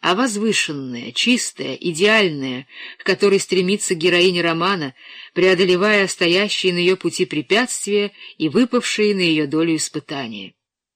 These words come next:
Этот жанр предполагает обязательную счастливую концовку,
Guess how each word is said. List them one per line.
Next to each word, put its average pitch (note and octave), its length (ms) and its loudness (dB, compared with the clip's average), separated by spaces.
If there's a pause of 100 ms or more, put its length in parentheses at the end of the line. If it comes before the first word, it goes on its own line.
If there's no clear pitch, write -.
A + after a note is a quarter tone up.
(720)
Этот C4+ 280 4
жанр C4 360 2
предполагает A#3+ 680 0
обязательную A#3 720 0
счастливую A#3 600 0
концовку, C3+ 840 -8